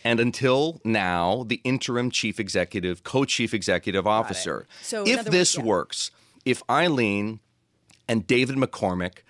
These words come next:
Speaker 1: who's been at Bridgewater for eight years as a former Treasury undersecretary, can together run this firm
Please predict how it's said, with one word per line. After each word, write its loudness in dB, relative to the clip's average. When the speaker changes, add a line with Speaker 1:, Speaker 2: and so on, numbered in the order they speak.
Speaker 1:
who's -4
been 0
at -2
Bridgewater 2
for -4
eight -2
years -2
as -4
a -4
former 0
Treasury -2
undersecretary, -4
can -4
together 0
run 2
this 2
firm -4